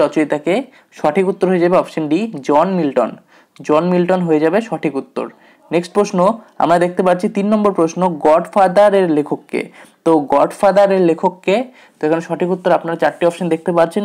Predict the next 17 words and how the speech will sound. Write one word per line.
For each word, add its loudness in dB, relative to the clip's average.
ভিএস 2
নয়পল, 2
ওন্ডার 4
গ্র্যাস, 2
মারিও 4
পুজো 2
এবং 2
ওরিক, 2
এরিক 2
সিগাল। 2
তো -20
এখানে 0
সঠিক 0
উত্তর -2
হয়ে 4
যাবে 2
অপশন -6